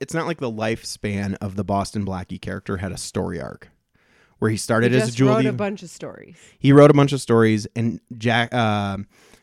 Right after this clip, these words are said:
Speaker 1: Jack
Speaker 2: thought you
Speaker 1: Dip-
Speaker 2: meant someone took the Boston Blackie story <laughs> in total. You're so glad I'm here. <laughs> And then
Speaker 1: This is gonna be a long episode tonight, folks.
Speaker 2: Sorry. I thought he took the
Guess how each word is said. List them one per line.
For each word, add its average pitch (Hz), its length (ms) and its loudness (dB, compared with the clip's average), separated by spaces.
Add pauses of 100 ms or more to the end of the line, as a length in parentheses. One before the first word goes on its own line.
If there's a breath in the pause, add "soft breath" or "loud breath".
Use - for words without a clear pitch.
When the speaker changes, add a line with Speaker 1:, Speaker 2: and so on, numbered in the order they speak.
(160)
Speaker 1:
Jack 117 180 0
Speaker 2:
thought 294 80 2
you 262 60 -6
Speaker 1:
Dip- 196 100 6
Speaker 2:
meant 247 180 -4
someone 214 440 -6
took 247 440 -8 (220)
the 180 140 -10
Boston 175 400 -6
Blackie 156 360 -10
story - 600 -16
<laughs> - 40 -10
in 208 140 -4
total. 165 420 -12 (140)
You're 208 140 -10
so 147 200 -12
glad 123 240 -12
I'm 214 120 -6
here. - 300 -2
<laughs> - 40 -20 (1040 loud breath)
And 240 260 -2
then 226 100 -4
Speaker 1:
This 220 40 -2
is - 60 0
gonna 156 100 4
be 135 80 6
a 117 40 6
long 113 220 4
episode 107 360 -4
tonight, 104 260 -8
folks. 113 240 -12
Speaker 2:
Sorry. 175 340 -12 (240)
I 196 100 -4
thought 240 180 -4
he 226 160 -4
took 269 460 -8
the 208 680 -6